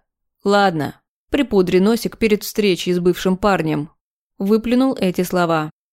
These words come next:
«Но одна ты не поедешь. С водителем, понятно?» «Спасибо.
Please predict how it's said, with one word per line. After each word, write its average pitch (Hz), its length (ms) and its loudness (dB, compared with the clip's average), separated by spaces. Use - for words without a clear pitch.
«Но 233 220 4
одна 226 260 2
ты 220 100 0
не 202 100 4
поедешь. 208 720 0
С - 160 -14
водителем, 190 640 0
понятно?» 185 640 0
«Спасибо. 160 800 -6